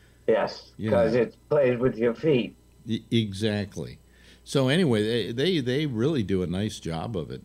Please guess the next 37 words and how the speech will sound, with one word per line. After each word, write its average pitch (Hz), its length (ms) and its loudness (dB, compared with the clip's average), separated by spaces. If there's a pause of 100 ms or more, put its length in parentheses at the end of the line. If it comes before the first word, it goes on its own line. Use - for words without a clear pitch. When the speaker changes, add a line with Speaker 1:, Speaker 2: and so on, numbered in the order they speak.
Speaker 2:
and 82 340 -6
I 95 280 -4
have 87 200 -4 (140)
always 110 460 0
been 85 180 -8
a 73 60 -8
big 82 320 -8
fan 85 340 -6
of. 73 460 -10
Uh, 71 220 -10 (800)
I, 95 60 -6
I, - 20 0
I, 110 340 -4 (280)
I 95 60 -6
had 123 160 0
a - 20 -4
girlfriend, 101 540 0
and 85 80 -6
she - 120 -4
wanted 101 280 0
to - 20 -
see 110 160 -2
the 85 100 -4
soccer 87 400 -6
matches, - 500 -12
so 87 180 -8
we 87 80 -4
went 90 240 -6
to 80 160 -6
a - 20 -10
bar 57 360 -10
and 55 100 -16
we - 80 -16
watched 76 340 -10
the 85 60 -10
soccer 117 420 -8
matches, 90 560 -6